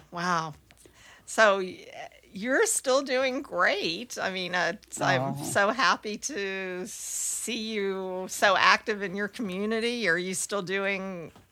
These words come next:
Speaker 1: any
Speaker 2: Mm-hmm.
Speaker 1: writing?
Speaker 2: Well, you know yourself that none of us can take any credit for that.
Speaker 1: Mm-hmm.
Speaker 2: It's a good Lord, and I remember that Bible verse,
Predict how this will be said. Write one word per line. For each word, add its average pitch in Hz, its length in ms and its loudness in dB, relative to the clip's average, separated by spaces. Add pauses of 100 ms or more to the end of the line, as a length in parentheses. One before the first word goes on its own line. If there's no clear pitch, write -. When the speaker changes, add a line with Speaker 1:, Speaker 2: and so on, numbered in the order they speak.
(340)
Speaker 1:
any 196 320 2
Speaker 2:
Mm-hmm. 147 80 -8
Speaker 1:
writing? 214 760 2 (520)
Speaker 2:
Well, 180 120 0
you 190 200 0
know 165 300 4
yourself 147 720 -2
that - 200 -10
none 160 280 2
of 151 100 -2
us 139 240 -8
can 143 180 -4
take 151 300 -4
any - 240 -4
credit - 460 -4
for - 180 -10
that. - 380 -12 (300)
Speaker 1:
Mm-hmm. 160 160 -10
Speaker 2:
It's 202 120 -10
a 180 80 2
good 170 300 -2
Lord, 156 460 0
and 151 200 -4
I 156 140 -2
remember 160 560 -2
that 147 260 -4 (160)
Bible 165 400 4
verse, 156 460 -4